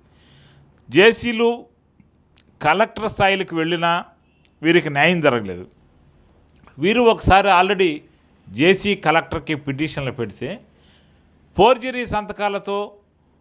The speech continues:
కలెక్టర్ డాక్యుమెంట్ని వారు ఫోర్జరీ చేసి వీరికి భూమి లేదు అని చెబుతున్నారంట. అవి, ఆ వివరాలు ఏందో ఒకసారి, ఆ, శేషుప్రియ అని అడిగి తెలుసుకున్నాం.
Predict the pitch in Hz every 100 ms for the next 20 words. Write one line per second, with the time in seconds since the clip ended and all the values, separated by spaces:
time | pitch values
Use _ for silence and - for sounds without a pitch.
0 | _ _ _ - 180 254 254 226 196 196
1 | 196 190 190 175 175 180 185 _ _ _
2 | _ _ _ _ 135 156 160 160 175 175
3 | 180 139 156 143 151 156 - _ _ _
4 | _ - 120 147 143 123 104 151 190 190
5 | 180 175 156 165 147 120 - _ _ _
6 | - 147 147 151 151 131 98 87 80 _
7 | _ _ _ _ _ _ 151 180 196 -
8 | 175 185 202 190 170 151 143 147 127 101
9 | - _ 123 135 - 196 202 175 185 165
10 | 139 123 117 101 - 87